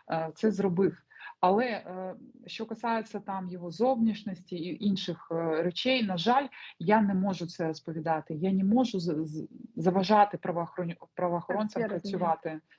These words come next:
Speaker 1: Я вам хочу сказати, що в них є вже інформація деяка, наскільки я знаю,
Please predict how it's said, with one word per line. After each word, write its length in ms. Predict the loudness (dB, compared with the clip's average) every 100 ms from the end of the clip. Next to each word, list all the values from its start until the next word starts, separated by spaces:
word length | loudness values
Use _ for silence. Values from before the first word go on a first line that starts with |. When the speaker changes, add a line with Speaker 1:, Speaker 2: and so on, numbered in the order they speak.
| _ _ -20 -20 _
Speaker 1:
Я 220 | 0 2
вам 260 | 4 0 -2
хочу 200 | -6 -8
сказати, 340 | -10 -4 -4
що 140 | -4 -8
в 100 | -4
них 320 | -4 -4 -8
є 260 | -8 -6 -6
вже 200 | -10 -14
інформація 800 | -14 -12 -10 -8 -10 -10 -10 -8
деяка, 800 | -8 -8 -10 -8 -8 -6 -8 -8
наскільки 440 | -10 -12 -16 -10
я 260 | 0 2 2
знаю, 440 | -2 -4 -2 -4